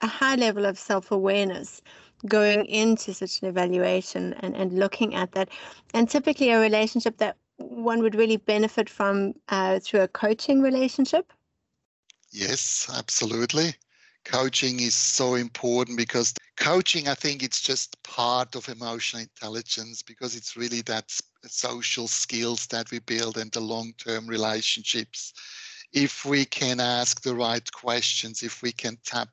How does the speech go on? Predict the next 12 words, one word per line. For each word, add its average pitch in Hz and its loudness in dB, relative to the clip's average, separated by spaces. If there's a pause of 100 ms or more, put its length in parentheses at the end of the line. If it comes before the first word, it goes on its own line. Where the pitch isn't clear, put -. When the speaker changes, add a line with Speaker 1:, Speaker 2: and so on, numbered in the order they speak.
Speaker 2:
into 113 -8
other 110 -4 (100)
people's 110 -4
emotions 110 -4
as - -12
well 110 0
as 107 -2
our 113 0
own 117 0
ones, 117 -4 (560)
we 135 2
become, 120 -2